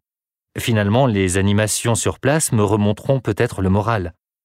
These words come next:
Ce courrier de l'avocat, que j'ai reçu il y a dix jours, m'a abattu. Je pense que c'est une erreur de distribution, puisqu'il est impossible que cette procédure de divorce me soit adressée.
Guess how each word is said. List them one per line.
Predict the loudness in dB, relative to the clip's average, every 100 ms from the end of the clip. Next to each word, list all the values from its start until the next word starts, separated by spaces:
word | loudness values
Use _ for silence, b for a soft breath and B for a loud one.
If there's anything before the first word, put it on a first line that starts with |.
| _ _ _ _ _ _ -10
Ce | -6 -4
courrier | -2 0 2 2
de | 4
l'avocat, | 2 0 -2 0 -2 -4
que | -4
j'ai | -2
reçu | 0 -2 -2 -4
il |
y | -4
a |
dix | -4 -2
jours, | 0 0 -2 _ _ _ _ _ -4
m'a | 0 2
abattu. | 2 0 -4 -6 -8 _ _ _ _ _ _ _ -6
Je | -2
pense | 0 0
que | 0
c'est | -2 -2 -4 -2
une | 0
erreur | 0 0 0
de | -2
distribution, | -4 -6 -4 -4 -2 0 -2
puisqu'il | -4 -8 -4 -4
est | 0
impossible | -2 -2 -2 -2 -4 -4
que | -4
cette | -2 -4 -6
procédure | -4 -2 -2 -2 -2
de | -2
divorce | -4 0 0 0
me | -2
soit | -2 -2 -2
adressée. | -2 -2 -2